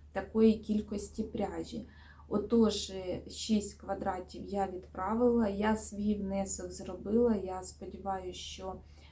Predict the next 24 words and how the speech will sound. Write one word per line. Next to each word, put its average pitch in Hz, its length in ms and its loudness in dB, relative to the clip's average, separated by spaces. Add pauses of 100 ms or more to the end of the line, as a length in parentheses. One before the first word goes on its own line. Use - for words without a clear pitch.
вони 202 280 6
будуть 196 400 -6
використані. 214 880 4
Якщо 208 640 0 (300)
ні, 214 280 12
то 190 500 -2
вони 190 440 0
підуть 190 480 -6
для 185 300 -6
новонароджених 185 920 -8
малючків, 185 760 -6
ці 240 120 -8
квадратики, 220 680 -6
так? 247 340 -6 (440)
Тобто 220 280 -2
я 226 240 6
думаю, 214 600 6
що, 202 380 -6 (120)
м, 196 160 0 (380)
застосування 220 840 4
дівчатка 202 600 -6
знайдуть 180 500 -6
для 208 200 -4
них. 240 360 4